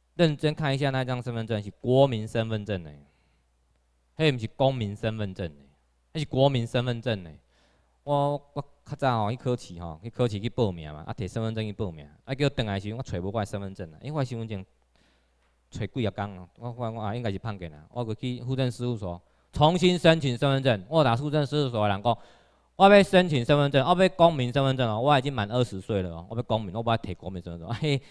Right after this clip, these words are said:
迄听者我笑者，<laughs> 无啦，阮拢无公民身份证，只有国民身份证啊。啊奇怪啊！学校公民老师不是说满二十岁的公民啊？啊，现在我满二十岁没才得公民身份证，啊，就无公民身份证，就无公民身份证了，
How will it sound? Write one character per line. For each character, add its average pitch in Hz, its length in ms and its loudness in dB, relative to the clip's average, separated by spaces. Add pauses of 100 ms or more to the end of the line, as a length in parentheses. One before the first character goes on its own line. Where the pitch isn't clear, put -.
迄 160 80 -2
听 117 180 0
者 104 180 -4
我 123 40 -2
笑 113 220 -2
者， 92 100 -10 (1120)
<laughs> - 0 -
无 95 160 -8
啦， 95 180 -4 (500)
阮 151 240 -10
拢 143 200 -2
无 117 200 0
公 131 220 -4
民 110 140 -4
身 123 160 -2
份 123 100 -4
证， 117 160 -4
只 113 120 -14
有 113 100 0
国 104 160 -6
民 101 140 -8
身 101 100 -8
份 92 100 -10
证 82 160 -14
啊。 76 60 -20 (220)
啊 - 80 2
奇 208 260 2
怪 160 320 6
啊！ 220 180 4 (460)
学 220 180 10
校 226 220 8
公 226 260 4
民 180 280 0
老 147 160 8
师 196 120 0
不 175 60 2
是 180 140 2
说 180 120 6
满 151 160 4
二 170 120 4
十 151 120 -2
岁 147 140 2
的 113 80 0
公 131 220 0
民 90 180 -6
啊？ 76 180 -12 (120)
啊， 180 80 0
现 156 180 2
在 160 60 6
我 160 100 4
满 135 160 2
二 143 80 2
十 131 100 -2
岁 131 120 0
没 110 120 0
才 117 120 2
得 101 80 0
公 110 180 -2
民 101 100 -4
身 95 120 -6
份 90 100 -8
证， 87 140 -12
啊， 135 160 0
就 107 100 -6
无 101 200 -2
公 117 200 -8
民 95 160 -8
身 101 100 -8
份 98 140 -6
证， 95 100 -8
就 87 60 -10
无 82 140 -14
公 90 160 -8
民 82 100 -12
身 80 80 -10
份 78 100 -12
证 73 140 -14
了， 71 80 -20